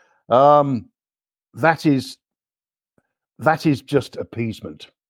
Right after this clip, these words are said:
Um, I think the police, I, I think the police forces in this country, every single one of them, live in fear of,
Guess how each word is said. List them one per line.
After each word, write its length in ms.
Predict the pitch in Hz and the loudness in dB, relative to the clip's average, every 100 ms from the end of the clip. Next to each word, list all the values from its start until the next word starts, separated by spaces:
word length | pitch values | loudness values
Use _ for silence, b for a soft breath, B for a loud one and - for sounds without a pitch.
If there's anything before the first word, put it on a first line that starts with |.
| _ _ _ _ _ _ | _ _ _ _ _ _
Um, 200 | 113 127 | 0 2
I 100 | 139 | 2
think 220 | 160 170 139 | 2 0 0
the 80 | |
police, 500 | 117 - 151 185 160 - | -2 2 2 2 0 0
I, 60 | 143 | 2
I 120 | 147 | 2
think 160 | 147 | 0
the 80 | 131 | -4
police 400 | - 143 202 - | -2 2 2 0
forces 560 | - 175 156 127 120 113 | -4 2 2 2 -4 -2
in 100 | 117 | -4
this 120 | 110 | -6
country, 340 | 117 101 95 - | -8 -8 -10 0
every 280 | 147 135 139 | 0 2 -2
single 320 | - 139 120 | -2 -4 -2
one 220 | 117 117 | -2 -2
of 80 | 104 | -2
them, 180 | 90 92 _ _ _ _ | -6 -12 _ _ _ _
live 240 | 117 131 | -2 0
in 140 | 123 110 | 0 -4
fear 580 | - 143 131 98 80 - _ _ _ _ - | -2 0 2 0 -6 -14 _ _ _ _ -2
of, 420 | 110 107 95 | 2 2 0